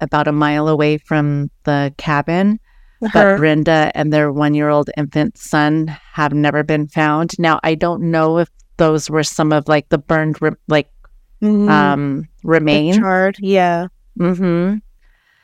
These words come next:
Speaker 1: Uh, so they definitely killed at least eleven people, but it's suspected that it could have been as high as twenty-five people.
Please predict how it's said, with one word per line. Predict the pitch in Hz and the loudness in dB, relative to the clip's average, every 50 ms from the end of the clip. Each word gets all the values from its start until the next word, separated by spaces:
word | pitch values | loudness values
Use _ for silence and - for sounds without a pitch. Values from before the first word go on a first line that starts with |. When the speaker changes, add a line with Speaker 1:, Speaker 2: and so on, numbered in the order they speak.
| _ _ - | _ _ -2
Speaker 1:
Uh, | - 170 175 170 | 0 2 2 2
so | 160 - - 202 185 180 | 0 0 2 2 4 4
they | 175 - 202 254 277 | 4 4 2 2 2
definitely | - - 233 226 226 - 247 233 233 220 - - 220 226 226 - | 2 4 4 4 4 2 2 2 4 2 2 2 0 0 0 -2
killed | - - - 196 185 185 185 190 | -4 -4 0 2 2 2 4 4
at | 180 160 - - | 2 2 2 0
least | 170 180 185 - - | 0 0 0 0 -2
eleven | 185 165 156 156 151 151 160 175 185 175 | -2 0 0 2 0 0 0 -2 -2 -4
people, | - - 185 165 - - 190 196 202 | -2 -2 -2 -2 0 2 2 2 2
but | - - 165 160 | 2 2 0 0
it's | 151 - - | 0 -4 -6
suspected | - 175 156 - - - - - 190 202 - - 214 170 151 - | -6 -6 -6 -6 -8 -4 -2 0 0 0 0 0 0 0 0 0
that | 160 151 - - | 0 -2 0 -2
it | 156 151 - - | -4 -4 -4 -6
could | - 190 170 156 | -4 -4 -2 -2
have | 156 175 170 160 - | -2 -2 -4 -2 -2
been | 170 156 151 156 | -2 0 0 0
as | 151 147 - | -2 -4 -6
high | - - - 156 151 147 151 156 - | -8 -6 -4 -2 -2 -2 -2 -4 -4
as | - 151 151 - - | -2 -4 -4 -4 -8
twenty-five | - - - 160 156 156 160 175 - _ - 160 147 143 147 156 156 _ | -14 -10 -6 -4 -4 -4 -4 -6 -8 _ -2 -2 0 0 0 -2 -4 _
people. | - - 214 202 - - 208 202 214 226 277 - | -4 -2 -2 -2 0 0 2 2 4 2 2 0